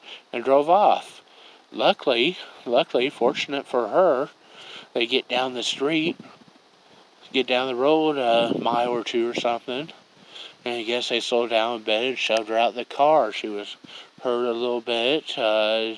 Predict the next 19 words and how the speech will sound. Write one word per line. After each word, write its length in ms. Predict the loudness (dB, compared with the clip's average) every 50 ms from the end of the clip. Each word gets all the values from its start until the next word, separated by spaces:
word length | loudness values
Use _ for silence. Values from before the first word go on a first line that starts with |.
| -12 -18 _ _ -20 -20 _ _ -20 -20 -20 -20 -20 _ -10
guess 180 | -6 -6 -4 -4
she 220 | 0 0 0 0
got 280 | 0 -2 -2 -2 -2 -4
some 180 | -8 -10 -10 -10
medical 420 | -10 -10 -10 -10 -8 -6 -6 -6
treatment. 760 | -6 -8 -6 -6 -6 -6 -6 -8 -10 -10 -8 -6 -8 -8 -8 -8
She 180 | -8 -6 -6
survived. 760 | -6 -8 -8 -8 -6 -4 -4 -2 -2 -2 -4 -4 -6 -8 -10
She's 400 | -12 -12 -12 -12 -12 -14 -16 -20 -20 -20 -20 -20 -20 -18 _ -6
okay. 640 | -6 -6 -4 -2 0 0 2 2 2 2 0 0 2
Uh, 240 | 2 2 2 2 2
hopefully 720 | 2 0 0 -2 -8 -14 -10 -6 -4 -2 -2 -2 -2 -2
shooken 640 | -4 -6 -4 -4 -4 -4 -4 -4 -4 -4 -6 -6 -6
up 340 | -6 -6 -4 -6 -6 -6 -8
for 140 | -8 -8 -6
that. 340 | -4 -4 -4 -4 -6 -8 _ _ _ -20 -20 -20 _ -16 -18 -18 -18 -20 -20 -20 -20 -20 -20 -20 -20 _ -14
Uh, 480 | -10 -8 -8 -6 -6 -6 -6 -6 -6 -6
so 480 | -8 -8 -8 -6 -6 -6 -4 -6 -6 -6
she's, 120 | -8